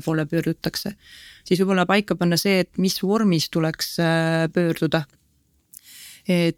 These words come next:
kas see peab olema kirjalik s-, või, või piisab suulisest pöördumisest, et see vorm võiks olla kindlasti hästi lihtne, et, et julgetakse pöörduda, aga samas seda tuleb kindlasti fikseerida.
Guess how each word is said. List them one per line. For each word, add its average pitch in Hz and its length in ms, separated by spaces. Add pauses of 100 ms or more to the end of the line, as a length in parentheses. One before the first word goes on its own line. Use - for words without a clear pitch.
kas 175 140
see 202 80
peab 180 160
olema 175 360
kirjalik 175 680
s-, - 80 (320)
või, 165 320
või 170 240
piisab 185 280
suulisest 170 520
pöördumisest, 160 640
et - 440 (100)
see 170 100
vorm 208 280
võiks 165 200
olla 165 160
kindlasti 175 320
hästi 160 240
lihtne, 226 440 (540)
et, 165 380
et 160 400
julgetakse 185 540
pöörduda, 170 380
aga 165 80
samas 175 280
seda 165 160
tuleb 160 180
kindlasti 165 300
fikseerida. 160 680